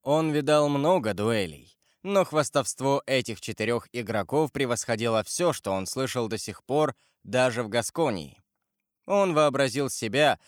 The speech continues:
в той славной стране великанов, где Гулливер был в таком страхе,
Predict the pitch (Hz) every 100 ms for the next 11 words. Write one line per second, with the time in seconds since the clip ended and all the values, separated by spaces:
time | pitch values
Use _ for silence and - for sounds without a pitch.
0 | _ _ - 185 165 - 147 151 147 135
1 | - 135 131 127 120 120 175 175 104 80
2 | 82 110 101 110 101 135 147 - _ -
3 | 160 165 - 135 147 131 - 135 170 165
4 | - -